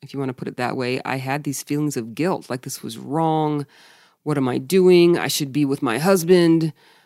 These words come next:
Uh, not that I was cheating or, or being secretive or anything, but it was just this Mormon thing of, "No, no, no, your place is in the home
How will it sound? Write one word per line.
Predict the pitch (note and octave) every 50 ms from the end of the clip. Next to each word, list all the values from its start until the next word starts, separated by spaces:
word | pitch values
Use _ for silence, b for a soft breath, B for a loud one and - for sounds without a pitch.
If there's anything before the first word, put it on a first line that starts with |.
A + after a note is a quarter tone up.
| b b
Uh, | - D#3+
not | B2 F#3+ G#3 G#3
that | - F#3
I | E3+ D3+
was | B2+ C#3+ -
cheating | - - - F#3+ F3 D3 D3 C#3 C3+
or, | C3 C3 B2+
or | - C3+
being | B2+ C#3 C#3 C3 C3
secretive | B2+ - F#3 E3+ E3+ C3+ C3
or | B2+ C3
anything, | B2+ B2+ B2+ C3 B2 B2+ B2 B2
but | B2+ B2+
it | - -
was | C#3 C3+
just | - C#3 C#3+ - - - D3+
this | D3+ C#3+ C#3 -
Mormon | C#3+ D3 C#3+ C#3+ C#3+ D3 D3 D3 D3 C#3 C3+ C#3
thing | - - C#3 C3+ C#3 C#3+ C#3 B2+
of, | B2 A#2 B2
"No, | C#3 C#3+ C#3+
no, | D3 D3
no, | D3 D3 C#3+ C3
your | C3 C3+ C#3 C#3
place | - D#3+ D3 C#3 -
is | C3 B2
in | C#3 C3+ B2+
the | B2+
home | C3 D#3 C#3 A#2+ A2+ G#2+ F#2 B2+ B2+